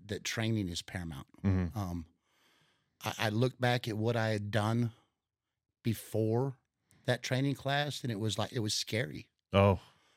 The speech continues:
Speaker 1: Um, there, there was a point in time when my son worked for me, and he was, "Dad, we need to get this, we need to get that." And I'm like, "Yeah, we got some chains. Let's pull
Speaker 2: Yeah.
Speaker 1: on it," you know?
Speaker 2: That shit costs money, boy.
Speaker 1: And, uh,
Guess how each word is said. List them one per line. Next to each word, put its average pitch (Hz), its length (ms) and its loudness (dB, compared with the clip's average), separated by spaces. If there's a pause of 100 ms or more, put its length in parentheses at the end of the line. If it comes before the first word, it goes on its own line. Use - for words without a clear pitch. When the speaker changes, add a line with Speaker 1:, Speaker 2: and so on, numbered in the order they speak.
(160)
Speaker 1:
Um, 98 380 -2 (560)
there, 127 180 2
there 139 100 6
was 127 120 4
a 120 80 0 (200)
point 135 160 0
in 120 60 -2
time 131 220 -2
when 117 80 2
my 107 140 2
son 131 360 0
worked 113 240 -4
for 95 220 -6
me, 107 200 0
and 98 160 0
he 120 140 -6
was, 95 160 -6 (320)
"Dad, 113 260 0
we 117 80 -2
need 113 140 0
to 107 80 -4
get 107 160 -6
this, - 280 -6
we 95 80 -2
need 110 140 0
to 117 80 -8
get 113 160 -8
that." 127 160 2
And - 80 -8
I'm 107 100 -2
like, 107 140 -6
"Yeah, 156 100 -8
we 175 140 -6
got 175 140 2
some 139 120 -4
chains. 120 320 -2
Let's 165 180 -10 (120)
pull - 140 0
Speaker 2:
Yeah. 151 120 10
Speaker 1:
on 113 100 4
it," 85 100 -8 (100)
you 101 100 -4
know? 131 200 -2 (340)
Speaker 2:
That 185 160 10
shit 185 200 2
costs 160 260 10
money, 165 240 12
boy. 131 340 12 (220)
Speaker 1:
And, 160 240 10
uh, 160 200 12